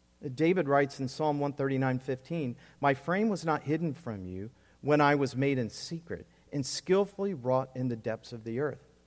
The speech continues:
In a mother's womb, God skillfully weaves together all the parts of a baby's body. A-, another example is the world itself. God precisely placed it at the exact angle,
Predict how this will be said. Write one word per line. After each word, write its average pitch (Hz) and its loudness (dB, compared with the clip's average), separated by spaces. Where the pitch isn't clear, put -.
In 147 2
a 151 2
mother's 151 2
womb, 135 0
God 156 6
skillfully 185 4
weaves 165 -2
together 143 2
all 185 6
the 175 0
parts 170 -6
of 131 -6
a 131 -4
baby's 131 -6
body. 139 -14
A-, 160 4
another 170 8
example 151 4
is 131 2
the 143 2
world 151 8
itself. 151 0
God 160 8
precisely 175 2
placed 165 2
it 107 -2
at 131 -2
the 123 0
exact 120 -2
angle, 113 -2